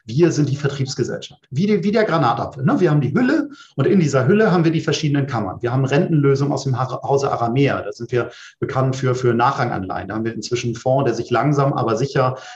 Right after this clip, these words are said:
den zwei Milliarden irgendwo nähert. Mit einer nachhaltigen Variante, wirklich sehr spannend. Dann haben wir Wandelanleihen. Das heißt, im Rentensegment sind wir gut aufgestellt.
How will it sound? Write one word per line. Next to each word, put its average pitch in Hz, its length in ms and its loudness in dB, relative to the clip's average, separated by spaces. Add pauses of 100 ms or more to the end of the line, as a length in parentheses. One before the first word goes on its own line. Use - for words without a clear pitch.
den 120 120 2
zwei 120 260 0
Milliarden 120 540 2
irgendwo 95 300 -6
nähert. - 360 -14
Mit 117 140 -4
einer 113 180 0
nachhaltigen 165 540 0
Variante, 131 600 2
wirklich 120 280 -6
sehr 123 140 -2
spannend. 147 440 0
Dann 117 100 -2
haben 110 140 -2
wir 110 120 2
Wandelanleihen. 120 760 2 (300)
Das - 120 -8
heißt, 120 160 -2
im 110 60 -2
Rentensegment 110 640 -2
sind - 100 -20
wir - 100 -12
gut - 160 -16
aufgestellt. - 580 -12